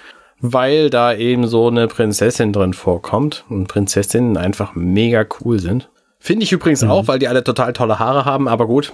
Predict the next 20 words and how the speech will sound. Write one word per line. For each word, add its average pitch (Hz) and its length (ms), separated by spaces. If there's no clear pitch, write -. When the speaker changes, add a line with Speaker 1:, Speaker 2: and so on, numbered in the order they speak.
Speaker 1:
das 113 200
ist 107 140
ein 113 60
anderes 110 280
Thema. 123 320
Also 98 300
von 95 160
daher 92 420
machen 110 560
wir 95 360
Schluss. - 520
Speaker 2:
Ich - 160
müsste 147 240
Oliver 131 320
und 98 140
Co. 285 240
noch 127 180
mal 90 140
wieder 92 180
gucken. - 380